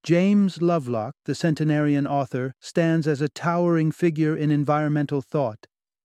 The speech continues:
best known for his pioneering Gaia hypothesis, which revolutionized the scientific perspective on Earth's relationship with its residents in the nineteen seventies. Lovelock has shaped discussions on planetary health and sustainability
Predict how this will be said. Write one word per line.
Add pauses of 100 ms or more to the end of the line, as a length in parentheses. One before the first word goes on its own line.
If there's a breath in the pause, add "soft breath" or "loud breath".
(140)
best
known
for
his
pioneering
Gaia
hypothesis, (280)
which
revolutionized
the
scientific
perspective (240)
on
Earth's
relationship
with
its
residents
in
the
nineteen
seventies. (440)
Lovelock
has
shaped
discussions
on
planetary
health
and
sustainability